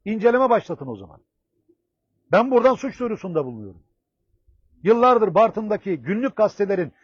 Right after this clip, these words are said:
e, yay sat üzerinden yapması gereken dağıtımlar nereden yapıldı? Kırtasiyeler üzerinden. Mevzuata göre uygun mudur? Değildir.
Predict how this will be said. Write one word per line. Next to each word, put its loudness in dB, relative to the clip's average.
e, -4
yay 6
sat -4
üzerinden -4
yapması -2
gereken -4
dağıtımlar 2
nereden 0
yapıldı? -4
Kırtasiyeler 2
üzerinden. -2
Mevzuata 2
göre 4
uygun -4
mudur? -6
Değildir. -4